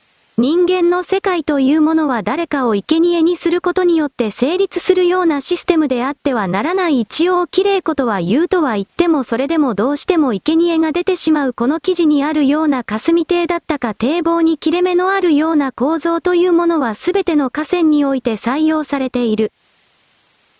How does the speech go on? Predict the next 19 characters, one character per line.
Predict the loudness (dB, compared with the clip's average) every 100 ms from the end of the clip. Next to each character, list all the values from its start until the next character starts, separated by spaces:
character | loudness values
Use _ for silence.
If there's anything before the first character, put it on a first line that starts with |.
| _ _ _ -4
近 | -2 0 0
代 | 0 0
の | 0
堤 | -2 -2 -2
防 | -2 -2
と | 0 2
い | 2
う | 2
言 | 2 0
い |
方 | -2 -2 -2 -2
を |
す | -2 -2
る | 0
が | 0 0
そ | -2
れ | -2
は | -2 -2
一 | -6